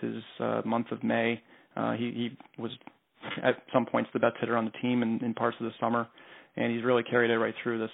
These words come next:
month. Um, he's gonna get a lot of starts, uh, at D H as far as I can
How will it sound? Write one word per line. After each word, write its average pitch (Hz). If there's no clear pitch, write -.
month. 113
Um, 113
he's 127
gonna 123
get 120
a 117
lot 117
of 110
starts, 117
uh, 117
at 117
D 113
H 117
as -
far 113
as 110
I 113
can 110